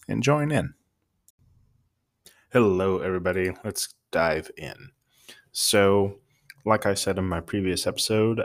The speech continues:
I'm going to be talking about the Sith. And for this episode, I want to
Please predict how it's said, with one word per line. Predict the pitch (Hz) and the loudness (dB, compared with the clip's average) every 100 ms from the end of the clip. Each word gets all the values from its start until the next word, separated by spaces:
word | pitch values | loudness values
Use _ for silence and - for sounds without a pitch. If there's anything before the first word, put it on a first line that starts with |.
| - | -4
I'm | 92 87 | -4 -2
going | 80 76 | -4 -6
to | |
be | 69 | -10
talking | 69 76 - 85 | -8 -8 -10 -14
about | 76 71 73 - - - | -10 -8 -8 -12 -20 -20
the | 76 80 80 | -12 -8 -6
Sith. | - - - 80 - - - - - _ _ _ _ _ _ _ - | -4 -4 -4 -4 -4 -10 -12 -12 -16 _ _ _ _ _ _ _ -10
And | 67 65 | -8 -8
for | - | -10
this | - 95 - | -4 -2 -2
episode, | - 76 - - - - - - - | -4 -6 -6 -6 -12 -14 -18 -18 -10
I | |
want | 78 80 - | -8 -8 -8
to | 80 | -12